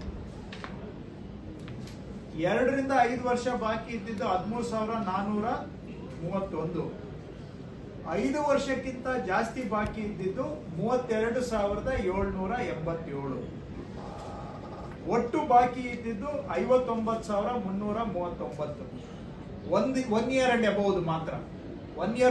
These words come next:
below ಬಿಟ್ಟೇ ಬಿಟ್ಬಿಡಿ. ಆರು ತಿಂಗಳಂತ ಇದ್ರು, less than one year ಬಿಟ್ಬಿಡಿ. One year and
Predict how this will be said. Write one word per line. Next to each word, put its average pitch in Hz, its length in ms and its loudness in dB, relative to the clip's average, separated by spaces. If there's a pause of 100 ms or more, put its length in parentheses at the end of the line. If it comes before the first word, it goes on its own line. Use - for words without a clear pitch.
(100)
below 240 260 6
ಬಿಟ್ಟೇ 240 280 4
ಬಿಟ್ಬಿಡಿ. 170 380 0 (600)
ಆರು 202 220 2
ತಿಂಗಳಂತ 226 400 0 (120)
ಇದ್ರು, 254 200 0 (100)
less 196 240 2
than 233 100 2 (120)
one 208 120 2
year 220 220 2
ಬಿಟ್ಬಿಡಿ. 165 400 0 (680)
One 202 140 0 (100)
year 269 160 10 (100)
and 269 100 4